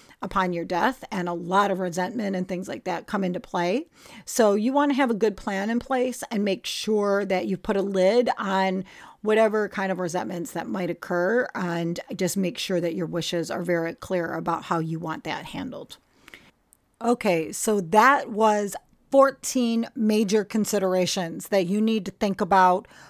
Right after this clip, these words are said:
when it comes to the question of whether you need estate planning and some of the things that I really recommend that if they apply to you, you make sure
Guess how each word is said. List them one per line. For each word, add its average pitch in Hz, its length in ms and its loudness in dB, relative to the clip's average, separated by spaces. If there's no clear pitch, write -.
when 202 320 2
it 240 140 -6
comes 190 400 -2
to 190 280 -2
the 175 80 -6
question 233 440 0
of 196 120 0
whether 190 280 2
you 226 500 4
need 269 280 4
estate 214 440 0
planning 185 580 -6
and 185 400 0
some - 160 4
of 233 80 4
the 220 60 -2
things 185 480 -4
that 180 260 -2
I 247 100 -2
really 262 500 2
recommend 226 720 0
that 208 180 -6
if 302 300 0
they 302 160 0
apply 226 420 0
to - 160 -6
you, 208 380 0
you 226 160 2
make 226 460 2
sure 196 600 -2